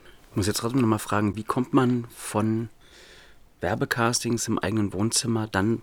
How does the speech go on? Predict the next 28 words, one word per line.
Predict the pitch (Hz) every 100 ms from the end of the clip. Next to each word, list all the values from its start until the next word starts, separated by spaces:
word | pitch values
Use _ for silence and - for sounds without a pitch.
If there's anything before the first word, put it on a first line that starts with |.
| -
zu | - 104
so | 101
einem | 107 107
großen | - - - 117
Auftrag | 80 107 - 104 104 - - - - - -
wie |
Gute | 104 104
Zeiten, | 101 113 107
schlechte | - 123 -
Zeiten? | - 98 87 85 - - - - -
Also | 101 98
wie | 123 131 - - - _
war | 107
der | 107 -
Übergang | 139 127 113 110 110
in | 107
diese | 101 101 104 101 98 - - -
Film- | - - - - 113 110 107 101 - - -
und | 101
Serienwelt? | 110 107 95 85 78 73 73 - - - - - - - - -
So | 104
eine | 104
Serie, | 95 98 120 123 107
so |
eine | 104 101
Soap | 95 - 110 -
hat | -
ja | 64